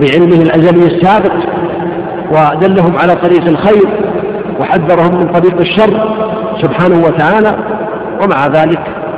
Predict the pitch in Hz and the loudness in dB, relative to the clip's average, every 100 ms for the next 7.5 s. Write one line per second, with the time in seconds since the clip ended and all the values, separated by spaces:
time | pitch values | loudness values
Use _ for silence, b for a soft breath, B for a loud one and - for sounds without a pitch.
0 | - - - 156 151 185 165 156 151 190 | -10 -10 -2 0 2 2 4 4 4 4
1 | 208 185 165 175 175 165 160 160 165 151 | 4 2 2 2 2 2 2 2 2 2
2 | 156 156 156 147 160 160 - - 180 190 | 2 2 4 2 0 -4 -6 -4 0 2
3 | 175 160 170 - 160 139 160 180 185 160 | 4 2 0 0 0 0 2 2 2 2
4 | 180 175 131 180 180 - - - 170 165 | 2 2 2 -2 -4 -6 -6 -2 0 0
5 | 165 170 160 165 160 156 156 151 151 147 | 0 0 0 2 2 2 0 2 2 2
6 | 147 135 151 143 139 151 135 131 131 127 | 2 0 0 0 2 2 2 0 -2 -2
7 | 117 120 113 101 | 0 0 0 -4